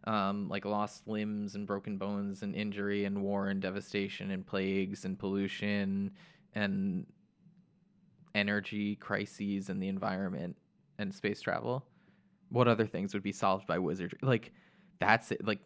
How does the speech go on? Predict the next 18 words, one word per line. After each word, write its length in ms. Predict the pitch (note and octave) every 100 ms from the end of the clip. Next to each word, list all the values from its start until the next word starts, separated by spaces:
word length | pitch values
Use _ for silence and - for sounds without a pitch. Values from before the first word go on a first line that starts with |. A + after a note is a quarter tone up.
| _ -
well, 300 | G#2+ D3+ A3
we 100 | G3+
can't 360 | - D#3 F3+ -
let 220 | D3 C3
the 80 | C3+
Muggles 400 | A#2+ A#2+ A#2+ -
find 300 | B2 C3+ A2+
out 340 | C#2+ A#1+ - - -
because 380 | - G2+ A2 G2+
they'll 200 | G#2 G2
want 200 | G2 F#2+
us 120 | G#2
to 80 | -
solve 380 | - F2 F#2+ G2+ -
all 240 | G2+ F2+
of 220 | F#2 G#2+ - - _ _ - -
their 200 | - D#2+
problems. 920 | - - - - C#2+ D3+ E3 - -